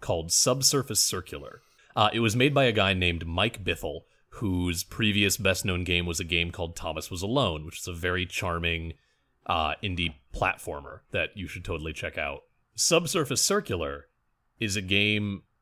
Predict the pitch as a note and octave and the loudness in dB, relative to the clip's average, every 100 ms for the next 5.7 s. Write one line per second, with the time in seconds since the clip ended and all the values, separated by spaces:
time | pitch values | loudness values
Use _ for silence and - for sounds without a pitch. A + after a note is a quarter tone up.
0 | _ - - D#3 E3 C#3+ B2+ - A#2+ G#2 | _ 4 6 6 4 4 4 4 4 4
1 | G2 F#2+ F2 - G2 F2 E2+ F2+ F#2+ E2+ | 4 2 2 -2 -2 -4 -4 -4 -2 0
2 | D#2+ E2 D#2+ F2+ - F2+ F2 F2 E2 F2+ | 0 -2 -4 -6 -2 0 2 0 -2 -4
3 | - E2+ F2+ F2 E2+ E2+ E2 E2+ - - | -6 -4 -2 0 0 -2 -4 -8 -8 -6
4 | F2+ F2 E2+ D#2+ E2 D#2+ D#2 D#2 E2 E2 | -2 -2 -4 -4 -4 -2 -2 -4 -6 -6
5 | D#2+ D#2+ D#2+ D#2 D2+ D2 D2+ | -4 -2 -2 -2 -4 -4 -10